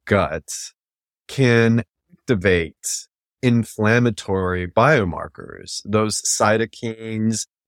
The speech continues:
and cellular responses to our gut when we're eating certain things that therefore increases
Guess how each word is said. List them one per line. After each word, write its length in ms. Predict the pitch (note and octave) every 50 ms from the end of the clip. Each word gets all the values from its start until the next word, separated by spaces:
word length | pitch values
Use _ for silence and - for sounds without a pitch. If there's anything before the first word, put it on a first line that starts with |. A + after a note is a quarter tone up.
| _ _
and 220 | - G#2 G#2 G#2 -
cellular 500 | - - - G#2 G#2+ A2 G#2+ G#2+ G#2+ G2
responses 1040 | F#2+ F2+ F2+ - - - G#2+ B2 C3+ D3 - - - - - - - - - - _ _ _ _ _ _ _ _ _ _ _ _ _ _ _ _
to 320 | - - C3+ B2+ B2 A2+ -
our 440 | G#2 G#2 G2+ G2+ G2+ G2 F#2+ F#2+ F#2 - _
gut 560 | - F3+ E3+ G#2 F2 - - - - - - _ _ _ _ _ _ _ _ _ _ _ _ _ _ _ _ _
when 300 | - G2+ A#2 A#2+ A2+ A2+
we're 160 | G#2+ G#2 G#2+
eating 420 | A2+ C3 C3 B2+ A2+ A2+ G2+ F#2 F2
certain 400 | - - E2+ E2 D#2 - D#2+ _
things 560 | - D#2 - - _ _ _ _ - - - _ _ _ _ _ _ _ _
that 280 | F#2+ G2 G#2 G2+ F#2 F2+
therefore 540 | A2+ A2 A2 G#2 - - A#2 G#2 G#2+ G#2 -
increases 1120 | - E3 F#3 F#3+ F3 - - - G#2+ F2 D#2+ - - - - - _ - - - - -